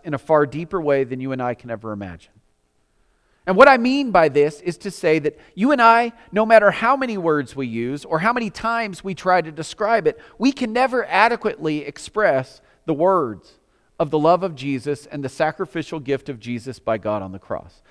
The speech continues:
We can just never put words to that. We can try to do that, and we're going to. But I think at the same time, as we try to put words in it,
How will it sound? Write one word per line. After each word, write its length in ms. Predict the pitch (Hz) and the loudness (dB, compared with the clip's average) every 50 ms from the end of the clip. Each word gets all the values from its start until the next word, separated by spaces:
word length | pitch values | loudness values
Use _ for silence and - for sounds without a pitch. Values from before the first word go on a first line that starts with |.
| _ _ - | _ _ -2
We 120 | 190 254 | -2 -2
can 100 | 349 302 | -2 -2
just 160 | 277 262 - | -6 -6 -2
never 180 | 226 208 220 226 | -2 0 0 0
put 160 | - 226 190 | -2 -2 -4
words 360 | 160 196 202 202 196 202 - | -2 0 0 0 0 -4 -6
to 80 | - 123 | -6 -4
that. 220 | 110 95 85 _ _ - - - | -4 -4 -4 _ _ -20 -8 -4
We 100 | 170 208 | -4 -2
can 160 | - 214 160 | -2 -4 -8
try 280 | - - 196 190 233 254 | -2 0 4 4 4 4
to 120 | 190 170 | 2 -2
do 180 | 131 127 123 113 | -4 -6 -8 -6
that, 280 | 117 117 123 147 - - | -6 -6 -6 -6 -8 -8
and 100 | 170 156 | -6 -4
we're 120 | 147 147 | -4 -2
going 280 | 143 175 185 170 135 101 - | -2 -2 -4 -4 -4 -8 -14
to. 280 | - 82 71 113 165 _ _ _ _ _ _ _ _ _ _ _ _ _ _ _ _ _ _ _ | -16 -16 -16 -16 -20 _ _ _ _ _ _ _ _ _ _ _ _ _ _ _ _ _ _ _
But 120 | - 190 214 | 6 8 8
I 60 | 214 | 8
think 180 | 220 285 - - | 6 -2 -4 -4
at 140 | - - | -6 -4
the 60 | - 208 | -4 -6
same 380 | - - 254 262 269 294 269 - | -4 -4 -6 -4 -4 -8 -10 -8
time, 360 | - 185 156 160 170 175 175 | -4 -2 -2 -2 -2 -4 -6
as 160 | - 170 151 | -8 -10 -8
we 120 | 160 190 170 | -8 -10 -10
try 320 | - - 202 196 208 220 | -4 0 2 4 4 2
to 260 | 208 - - 175 147 - - - _ - | 0 -2 -4 -4 -4 -4 -6 -20 _ 0
put 260 | - 269 202 - 202 | 2 2 2 2 2
words 320 | 185 185 170 160 143 123 | 2 4 4 4 0 -2
in 140 | 151 147 151 | -6 -6 -6
it, 120 | 147 - | -8 -10